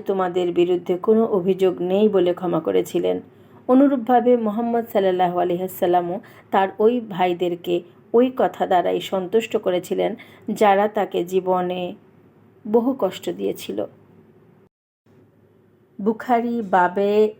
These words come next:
ইস্তিসকার মধ্যে রয়েছে যে মক্কায় যখন কঠিন দুর্ভোগ, দুর্ভিক্ষ হয়েছিল তখন আবু সুফিয়ান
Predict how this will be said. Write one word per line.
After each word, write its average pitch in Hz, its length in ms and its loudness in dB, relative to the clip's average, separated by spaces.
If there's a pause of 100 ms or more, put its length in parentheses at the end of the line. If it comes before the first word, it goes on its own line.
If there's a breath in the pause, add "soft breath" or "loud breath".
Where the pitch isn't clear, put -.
ইস্তিসকার 220 680 -4
মধ্যে 190 320 -4
রয়েছে 170 360 -2
যে 175 200 -4 (440 loud breath)
মক্কায় 214 420 0
যখন 226 440 -2
কঠিন 220 460 0
দুর্ভোগ, 190 380 -2 (320)
দুর্ভিক্ষ 196 480 -4
হয়েছিল 180 500 -2
তখন 175 460 -4
আবু 196 240 -2
সুফিয়ান 220 540 -2